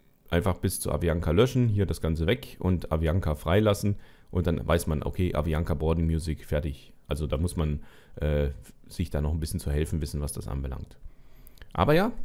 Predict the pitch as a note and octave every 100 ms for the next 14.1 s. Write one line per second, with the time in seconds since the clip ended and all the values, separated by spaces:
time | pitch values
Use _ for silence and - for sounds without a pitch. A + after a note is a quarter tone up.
0 | - - C#3+ D3+ - - - - C3+ D#3+
1 | E3 - B2 C#3+ - C3+ C3 B2+ A#2+ -
2 | A#2+ B2+ G#2 A2+ - A2 D#3 - - G#2+
3 | A2 A2 - A#2+ C#3 C3 - - - -
4 | - - C#3 C3+ B2+ G2 B2+ C#3 - A2
5 | A2 A#2 G2+ G#2 G#2+ - - G#2+ G2+ -
6 | G#2 G2 F2+ F#2+ A2 A2 G2+ F#2 F2+ G2+
7 | G2+ F#2+ - F2 G2+ - - - - -
8 | - - F2+ F2+ E2+ G#2+ F2+ A2+ G2+ -
9 | A#2+ G#2+ G#2 A2+ G2 F#2+ G2+ C3+ C3 -
10 | G2+ G2 E2+ - F#2 - G#2 - - F#2+
11 | G#2 A#2+ G#2 G2+ F2+ F2+ F#2 G#2+ G#2+ -
12 | F2+ F2+ E2 C#2 D#2+ F2+ E2+ A2 G#2+ F2+
13 | F#2 F#2 A2+ A2 G2 F#2 - G2+ G#2 G#2
14 | F#2+